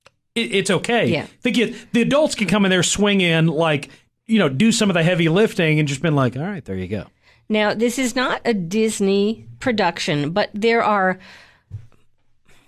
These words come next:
Speaker 2: it will remind you of a lot of the shows that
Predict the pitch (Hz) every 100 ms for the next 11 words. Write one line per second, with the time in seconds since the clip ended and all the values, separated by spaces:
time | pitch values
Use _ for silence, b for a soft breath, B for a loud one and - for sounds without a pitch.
0 | b b b _ - 277 294 294 277 277
1 | 302 311 277 285 233 202 190 190 208 233
2 | 247 220 214 - 208 196 202 196 196 180
3 | 170 160 156 151 151